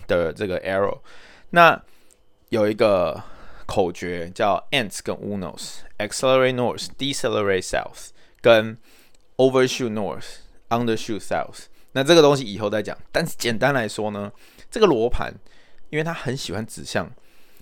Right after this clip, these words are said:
其实指-，指北针其实真的指向的方向是南啦，但是 anyway，反正它很喜欢指向，指向那个方向。那如果是指北针，它就是指向北；如果指南针，它就指向南。但其实那只是它的里面的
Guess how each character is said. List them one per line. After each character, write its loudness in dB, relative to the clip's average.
其 -2
实 2
指-， -8
指 -10
北 0
针 -4
其 -8
实 -6
真 -2
的 -4
指 -12
向 -8
的 -14
方 -10
向 -8
是 -6
南 -10
啦， -18
但 -2
是 0
anyway， -4
反 -2
正 -4
它 2
很 0
喜 -4
欢 0
指 -10
向， 0
指 -8
向 2
那 -2
个 -2
方 -6
向。 -4
那 0
如 0
果 2
是 -4
指 -10
北 -2
针， -6
它 -10
就 -8
是 -10
指 -14
向 -8
北； -8
如 -6
果 -4
指 -14
南 -10
针， -10
它 -4
就 -2
指 -14
向 -10
南。 -14
但 0
其 -8
实 -10
那 -4
只 -12
是 -8
它 -6
的 -6
里 -10
面 -4
的 -4